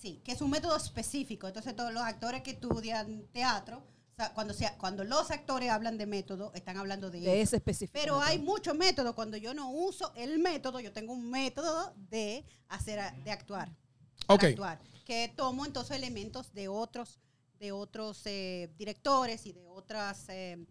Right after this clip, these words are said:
Speaker 1: formas de llegar a lo, a donde quiero, pero esta vez yo estoy tratando de hacer el método puro. Y el método tiene pasos específicos, tiene ejercicios que tienen que hacerse,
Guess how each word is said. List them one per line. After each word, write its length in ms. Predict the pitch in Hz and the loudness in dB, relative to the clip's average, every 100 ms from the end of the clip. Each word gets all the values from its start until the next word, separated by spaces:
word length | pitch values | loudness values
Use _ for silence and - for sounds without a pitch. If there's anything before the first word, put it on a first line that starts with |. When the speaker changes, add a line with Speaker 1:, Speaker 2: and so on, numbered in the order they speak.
| _ _ _ - - _ _ _ _ _ _ _ _ - | _ _ _ -20 -20 _ _ _ _ _ _ _ _ -6
Speaker 1:
formas 360 | 214 285 277 247 | 2 2 2 -2
de 80 | 214 | -2
llegar 400 | 208 208 269 240 | -2 2 2 4
a 60 | |
lo, 160 | 208 196 | 0 -2
a 60 | 202 | -2
donde 260 | 202 208 | -4 -6
quiero, 400 | 202 294 233 190 | -6 -2 -2 -2
pero 160 | 196 208 | -6 -4
esta 240 | 220 294 | -4 -2
vez 220 | 269 285 277 | 0 0 -2
yo 80 | 208 | -8
estoy 160 | 247 269 | -6 -4
tratando 340 | 262 240 240 | -2 -2 -2
de 100 | 240 | -2
hacer 300 | 214 247 240 - - _ _ - | -2 -2 -4 -6 -20 _ _ -6
el 120 | 220 | -2
método 380 | 233 233 220 - | 0 -2 -4 -2
puro. 300 | - 202 - _ _ | -2 -2 -16 _ _
Y 80 | - | -8
el 80 | 220 | -4
método 340 | 262 269 294 285 | -2 -2 -2 0
tiene 300 | 285 240 247 | -2 -2 -4
pasos 500 | - 190 170 185 180 | -2 -4 -4 -8 -12
específicos, 1000 | 190 233 - 359 381 - - 339 359 - - _ - | -10 -4 -2 -2 -4 -4 -4 -2 -4 -6 -20 _ -6
tiene 320 | 247 214 202 | -4 -2 0
ejercicios 720 | 208 - - 339 330 339 302 | 2 2 4 4 4 2 -2
que 100 | 285 | -4
tienen 240 | 214 190 208 | -6 -6 -6
que 100 | 220 | -8
hacerse, 580 | - 285 285 - 349 | 0 0 0 -2 -8